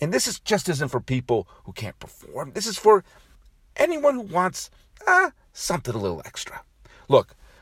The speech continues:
blue Chew is prescribed online, ships to your door in discreet package, no in-person doctor visit, no waiting in the pharmacy,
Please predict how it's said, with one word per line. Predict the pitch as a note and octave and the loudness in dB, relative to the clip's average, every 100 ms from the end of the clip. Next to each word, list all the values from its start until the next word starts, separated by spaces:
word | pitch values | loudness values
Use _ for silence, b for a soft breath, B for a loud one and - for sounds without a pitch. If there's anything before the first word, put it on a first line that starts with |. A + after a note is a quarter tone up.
| b - | b -6
blue | D3+ G#3 | 0 2
Chew | - G3+ | 2 0
is | D#3+ | -2
prescribed | - B2 - B2+ C#3 | -2 -4 4 4 6
online, | D#3 E3 D#3+ D#3+ D3 - - | 2 4 4 4 -2 -12 -10
ships | - C3+ - | -2 -2 -2
to | A#2 | -4
your | B2+ | 0
door | C3+ E3+ E3 | 4 4 4
in | |
discreet | A2+ - C#3 F#3 | 0 -6 -6 -2
package, | F#3 F3+ F3 F#3+ E3 - | 2 2 2 -2 -2 -4
no | G2 A2 | -2 -2
in-person | A#2+ E3+ E3 F3 | 0 0 0 2
doctor | F#3 F3 - | 4 4 2
visit, | D3+ E3+ E3 | -4 -4 -4
no | C#3 F#2 | -2 -2
waiting | E2+ A2+ C#3+ | -2 -4 -2
in | F3+ | -2
the | |
pharmacy, | F#3 F#3 F3+ F3 F3 F3 | 2 4 4 -2 -4 -4